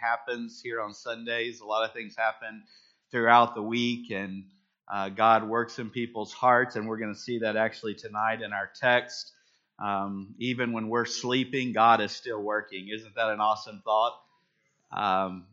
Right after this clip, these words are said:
but this week, um, little Tylee, who is right over here, um, was on Wednesday evening. Of course, you know, these kids, Tylee's in our school. Every day she hears,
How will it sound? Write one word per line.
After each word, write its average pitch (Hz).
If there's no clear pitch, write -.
but 110
this 156
week, 147
um, 110
little 123
Tylee, 156
who 117
is 110
right 123
over 117
here, 123
um, 101
was 104
on 104
Wednesday 123
evening. 117
Of 95
course, 131
you 131
know, 123
these 147
kids, -
Tylee's 127
in 110
our 98
school. 143
Every 110
day 123
she 120
hears, 113